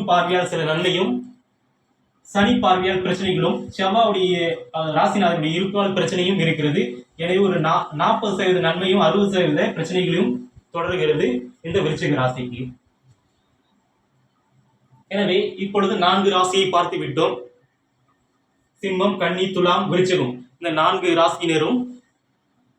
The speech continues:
ராசியினருக்கும் இந்த பலன்கள் இந்த அக்டோபர் மாதம்,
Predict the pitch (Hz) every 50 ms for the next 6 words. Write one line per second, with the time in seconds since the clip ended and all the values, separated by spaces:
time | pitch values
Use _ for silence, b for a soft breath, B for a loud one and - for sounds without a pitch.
0 | _ _ _ _ _ _ _ _ _ _ _ _ _ _ _ - 160 170 185 190
1 | 202 185 175 160 147 143 - 196 - - - 175 180 - - - 170 180 185 190
2 | 180 196 196 175 160 156 151 156 - 202 196 190 180 160 151 151 151 151 143